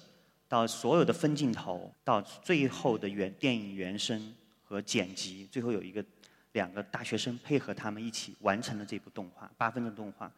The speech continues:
在之-，这之前他们从来没有做过类似的事情。那么这个动画的内容是关于两个屌丝如何拯-，拯救了世界。其实故事非常有意思，就是他们实际上是有一个人类回收计划，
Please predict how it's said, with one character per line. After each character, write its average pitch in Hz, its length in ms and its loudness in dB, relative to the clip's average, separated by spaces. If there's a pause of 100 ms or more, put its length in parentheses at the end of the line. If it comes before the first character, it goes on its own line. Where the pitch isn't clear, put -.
(240)
在 185 140 12
之-， 175 220 6 (120)
这 180 200 4
之 156 160 -6
前 107 280 -2
他 - 120 -8
们 117 160 0
从 117 340 -4
来 127 160 2
没 110 140 -2
有 101 180 -4
做 113 180 0
过 95 200 -8
类 107 200 4
似 - 200 -4
的 95 100 -12
事 - 180 -6
情。 - 160 -10 (400)
那 139 120 6
么 156 80 4
这 175 100 2
个 147 80 4
动 156 240 0
画 139 160 2
的 123 80 -4
内 170 200 2
容 104 220 -2
是 - 140 -4
关 120 220 2
于 117 180 -4 (320)
两 110 160 6
个 147 80 4
屌 110 260 6
丝 143 300 0
如 127 160 -2
何 113 140 2
拯-， 104 340 0
拯 92 240 -6
救 127 160 0
了 98 240 -2
世 - 180 -6
界。 123 240 -8 (200)
其 - 180 8
实 202 140 10
故 233 200 8
事 160 400 8 (220)
非 214 160 6
常 165 240 6
有 123 140 6
意 110 280 0
思， - 280 0
就 131 100 -2
是 123 140 -2
他 143 160 2
们 147 120 2
实 127 140 2
际 123 60 -6
上 143 180 6
是 131 140 0
有 104 80 6
一 104 80 2
个 110 80 6
人 107 240 8
类 131 120 6
回 113 220 4
收 131 160 6
计 131 180 0
划， 107 240 -2